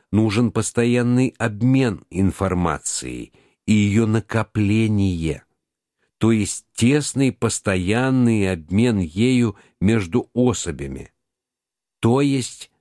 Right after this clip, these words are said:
стая. Кстати, для того, чтобы этот самый обмен информацией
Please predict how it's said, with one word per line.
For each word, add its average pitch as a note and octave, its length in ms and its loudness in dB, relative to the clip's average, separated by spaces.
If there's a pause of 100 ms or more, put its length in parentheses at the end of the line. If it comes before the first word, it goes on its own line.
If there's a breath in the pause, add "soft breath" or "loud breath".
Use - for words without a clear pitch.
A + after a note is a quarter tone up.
(220)
стая. D#2 800 -2 (1300)
Кстати, - 720 -2 (640 soft breath)
для G#2+ 180 2
того, B2+ 320 0
чтобы G#2+ 440 -4
этот A#2 360 -2
самый G2 420 -2
обмен G2 580 0
информацией F2+ 1000 -2